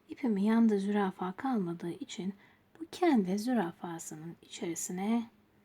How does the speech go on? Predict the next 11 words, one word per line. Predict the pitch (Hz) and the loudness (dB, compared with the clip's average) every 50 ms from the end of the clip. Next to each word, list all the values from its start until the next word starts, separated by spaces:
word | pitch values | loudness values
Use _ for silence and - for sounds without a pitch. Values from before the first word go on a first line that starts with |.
| _ _ _ _ _ _ _ _ _ _ _ _ _ _ _ _ _ _ _ - | _ _ _ _ _ _ _ _ _ _ _ _ _ _ _ _ _ _ _ -12
ekliyorum. | 233 226 - - 240 233 240 233 233 226 226 233 233 233 240 240 240 - - _ _ _ _ _ _ _ _ _ _ _ _ _ _ _ _ _ _ _ _ _ _ _ _ _ _ _ _ _ _ _ _ _ _ _ _ _ _ _ _ _ _ _ | -12 -10 -6 -4 -2 0 0 0 0 0 2 2 2 2 2 0 -2 -4 -8 _ _ _ _ _ _ _ _ _ _ _ _ _ _ _ _ _ _ _ _ _ _ _ _ _ _ _ _ _ _ _ _ _ _ _ _ _ _ _ _ _ _ _
Bu | - | -14
şekilde. | - - 220 220 220 - 240 233 226 247 254 262 254 _ _ _ _ _ _ _ _ _ _ _ _ _ _ _ _ _ _ - | -8 -6 -6 -6 -6 -6 -10 -10 -8 -8 -8 -8 -10 _ _ _ _ _ _ _ _ _ _ _ _ _ _ _ _ _ _ -8
Ve | 254 226 226 226 - _ - - - - - - - - _ _ _ - | -6 -4 -4 -6 -8 _ -20 -20 -20 -20 -20 -20 -20 -20 _ _ _ -4
modelimi | 277 247 202 180 170 170 185 208 226 | -2 -2 0 -2 -2 -2 0 -2 -2
tamamlıyorum. | 226 214 175 165 165 165 160 156 156 151 147 143 - - - - _ _ _ _ _ _ _ _ _ _ _ _ _ _ | -2 -2 -6 -6 -6 -8 -10 -12 -14 -16 -16 -16 -18 -18 -20 -20 _ _ _ _ _ _ _ _ _ _ _ _ _ _
Şu | - - - | -16 -10 -8
ipimi | 254 247 226 233 - 247 233 | -6 -6 -4 -2 -2 0 0
de | 240 240 | 0 0
göstermek | 233 240 240 226 - 254 247 247 254 277 285 - | 0 -2 -2 -2 -4 -4 -2 -2 -2 -4 -6 -8
istiyorum. | - - - - - 208 202 196 214 220 233 | -8 -8 -8 -6 -4 -4 -2 -2 0 -2 -2